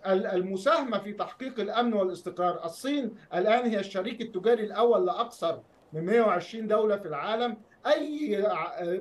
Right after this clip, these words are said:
فوضى أو عدم استقرار في مناطق مهمة استراتيجيا واقتصاديا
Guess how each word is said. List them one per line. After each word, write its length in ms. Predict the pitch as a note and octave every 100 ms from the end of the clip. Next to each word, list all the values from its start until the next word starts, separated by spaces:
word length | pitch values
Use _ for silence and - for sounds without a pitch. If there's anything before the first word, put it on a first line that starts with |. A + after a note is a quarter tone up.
| G#3
فوضى 320 | C4 A#3 G3
أو 280 | G3 F#3 E3
عدم 320 | F#3+ B3 A#3
استقرار 760 | G3+ - F#3 F3+ G#3+ A3+ D#3 - _ _
في 180 | - B3
مناطق 560 | A#3+ G#3 A#3+ C#4+ A#3 - E3+
مهمة 500 | F#3 A3 C4+ A#3+ G3+
استراتيجيا 720 | F#3 F#3+ F3 F3+ E3 G3+ A3+
واقتصاديا 680 | G3+ - - F3 F#3 A3+ E3